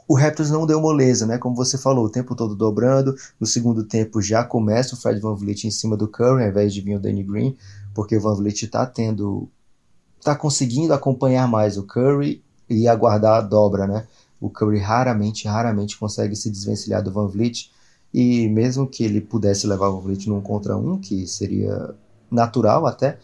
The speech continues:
é, o Raptors rapidamente consegue encaixar a marcação dupla. Então o Curry teve que fazer mágica, Guilherme, não tem outra palavra. Teve que fazer,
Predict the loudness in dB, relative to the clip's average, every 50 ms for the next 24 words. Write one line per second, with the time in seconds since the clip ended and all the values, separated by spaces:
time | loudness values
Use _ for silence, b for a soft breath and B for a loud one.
0 | b b b b b b -2 0 2 2 2 2 2 4 4 4 2 2 2 0
1 | 0 2 0 0 2 2 2 2 2 2 -2 -2 -4 -6 -4 -4 -4 -2 0 0
2 | 0 0 0 0 -2 -4 -4 -4 -6 -2 0 0 0 0 0 0 0 0 0 -2
3 | -4 -4 -4 -2 -2 -4 -4 -2 0 0 0 0 -2 -6 -6 -8 -8 b b b
4 | b b b b b b b -6 -4 -4 -2 2 2 4 4 4 2 0 -2 -2
5 | -4 -4 -6 -6 -6 -6 -4 -2 0 0 0 0 -2 -2 -2 -2 -2 -2 -4 -4
6 | -2 0 0 0 0 -2 0 2 2 2 2 0 -4 -6 -6 -4 -4 -4 -2 -4
7 | -4 -2 -2 -4 -2 -2 -2 0 0 2 2 2 2 2 0 -4 -4 -6 -6 -6
8 | -6 -10 -10 -6 -2 0 0 0 0 -2 -4 -4 -4 -6